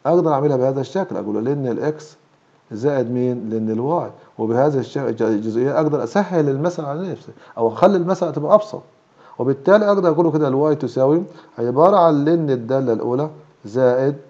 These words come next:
لأن الدالة الثانية إكس تربيع زائد مين؟ واحد. وكمان أنت خدت لأن الإكس أس إن تساوي كام؟ إن لأن الإكس. طب ما هنا تقول لي مفيش إن، مفيش أس يا أستاذ، لا هنا في جذر إكس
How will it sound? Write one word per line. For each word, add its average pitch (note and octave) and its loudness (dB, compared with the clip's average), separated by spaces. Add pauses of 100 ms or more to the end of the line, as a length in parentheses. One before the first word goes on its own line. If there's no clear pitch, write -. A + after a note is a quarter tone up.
(120)
لأن C#3+ 2
الدالة C3 0
الثانية D3+ 0
إكس - -8
تربيع A2+ -2
زائد G2+ -2
مين؟ A2 -4
واحد. C#3 -6 (440)
وكمان D3 2
أنت A3 2
خدت F#3 0
لأن D#3 2
الإكس C#3 -4
أس A2 -6
إن E3 -2 (260)
تساوي B2+ -2
كام؟ C3 0 (120)
إن C3+ -2
لأن A2+ -2
الإكس. F3 -4 (260)
طب A#2 -6
ما B2+ -2
هنا F3+ 0
تقول F3 2
لي E3+ 2
مفيش D#3+ -2
إن، F3+ -4
مفيش E3+ -4
أس G3 -2
يا E3+ 2
أستاذ، D#3 -2
لا D#3+ -2
هنا D3 -4
في C#3 -2
جذر C#3+ -2
إكس - -10